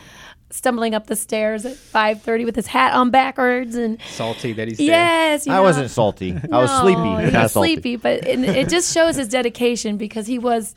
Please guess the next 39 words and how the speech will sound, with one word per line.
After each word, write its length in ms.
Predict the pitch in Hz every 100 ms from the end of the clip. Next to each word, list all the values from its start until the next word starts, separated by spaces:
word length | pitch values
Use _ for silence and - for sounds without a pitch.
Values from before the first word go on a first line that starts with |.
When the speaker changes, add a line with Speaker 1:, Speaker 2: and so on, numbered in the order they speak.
| -
Speaker 1:
dedicated 560 | 226 208 214 202 208 214
as 140 | 196
well 440 | 208 202 196 202 - - - - -
to 80 | 226
being 320 | 196 214 208
there. 260 | 202 196 190
But, 400 | 185 208 202 - _ - _ _ _ _
yeah. 220 | 285 330 302
Speaker 3:
And 80 |
that 120 | - 147
wasn't 280 | 147 127
about 240 | 110 110 95
Jody 340 | 110 107 92
at 80 | 85
that 160 | 87 -
point 240 | 87 85
either, 260 | 90 78 95
Speaker 2:
Yeah. 160 | 107 -
Speaker 3:
just 220 | 90 -
to 140 | 78 71 _ _ _ _ -
be 100 | 85
clear, 440 | - 107 90 87
that 100 | 90
I 60 | 92
wasn't 300 | 101 95 -
like, 280 | 82 82 -
"Oh, 200 | 104 104
I'm 120 | 92
gonna 160 | 92 87
go 180 | 92 90
there 220 | 90 90
'cause 240 | 87 73
Jody's 380 | - 95 90 76
there." 340 | 85 87 85 82
It 80 |
Speaker 2:
Yeah. 80 | -
Speaker 3:
was, 220 | 82 -
you 80 | 87
know, 260 | 82 80